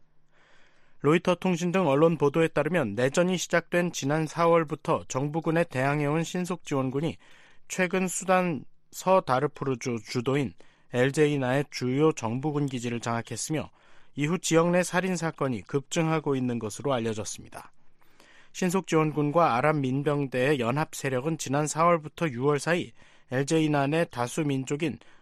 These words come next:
아프리카 부족들을 겨냥해 조직적 공격을 가해왔습니다.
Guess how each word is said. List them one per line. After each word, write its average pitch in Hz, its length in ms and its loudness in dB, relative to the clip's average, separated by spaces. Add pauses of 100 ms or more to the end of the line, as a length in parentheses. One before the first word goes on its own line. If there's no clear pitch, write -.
아프리카 165 560 -2
부족들을 143 540 -2
겨냥해 120 500 -4
조직적 147 600 -2
공격을 135 540 -2
가해왔습니다. 107 1000 -6